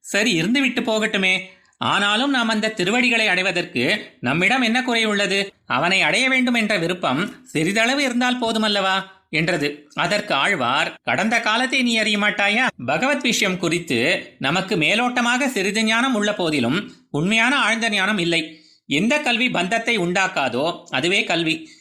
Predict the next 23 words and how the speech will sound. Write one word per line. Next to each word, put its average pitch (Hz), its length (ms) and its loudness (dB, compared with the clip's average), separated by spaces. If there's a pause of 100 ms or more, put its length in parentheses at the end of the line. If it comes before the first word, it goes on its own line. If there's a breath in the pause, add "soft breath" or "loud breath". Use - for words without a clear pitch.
(140 loud breath)
எந்த 220 340 0
வித்தியை 254 360 0
மோட்சத்தை 220 460 -2
அளிக்க 190 420 0
வல்லதோ 135 440 -2 (140)
அதுவே 170 400 0
உயர்ந்த 214 400 0
வித்தியை, 170 460 -2 (200 loud breath)
மற்றவை 226 420 0
அனைத்துமே 170 760 0 (140)
செருப்பு 311 380 -2
தைக்க 247 320 0
கற்ற 208 280 0
கல்வி 190 280 -2
போன்றதுதான்." 165 720 -2 (320 loud breath)
சரி, 240 320 0
உண்மை 247 380 0
ஞானம் 262 320 2
இல்லாதது 233 460 0
மட்டும்தானா 226 580 0
நம்மிடம் 220 340 0
உள்ள 220 200 0
குறை? 254 420 -2